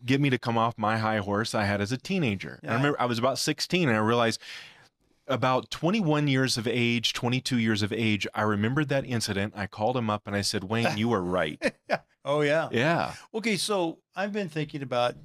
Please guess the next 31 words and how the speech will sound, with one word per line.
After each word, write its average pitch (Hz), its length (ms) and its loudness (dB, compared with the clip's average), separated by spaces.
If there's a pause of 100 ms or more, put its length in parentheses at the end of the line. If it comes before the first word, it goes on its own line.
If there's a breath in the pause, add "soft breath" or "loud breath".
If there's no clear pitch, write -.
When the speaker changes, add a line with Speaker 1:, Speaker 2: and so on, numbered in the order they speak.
(320)
Speaker 2:
calendar 139 460 0
years 135 440 0
and 139 100 -2
birthdays 139 540 -2
and 135 100 0
all 123 80 0
this 127 160 -2
stuff. 135 320 -2
And, 131 160 -4 (540 loud breath)
and 170 320 -4 (100)
I, 202 300 -4 (180)
I - 80 -6
was 202 180 -6
reflecting, 147 560 -4
was 131 140 -8
talking 139 320 -2
with 135 80 -6
s-, 139 220 -8
somebody 131 400 -6
about, 120 320 -4 (200 soft breath)
you 175 120 -6
know, 123 260 -2
when 196 240 0
do 180 80 -4
you 175 80 -2
think 151 260 -2
someone's 135 320 -4
old 143 320 0
enough 131 320 0 (100)
to 131 120 -8
take 131 460 -4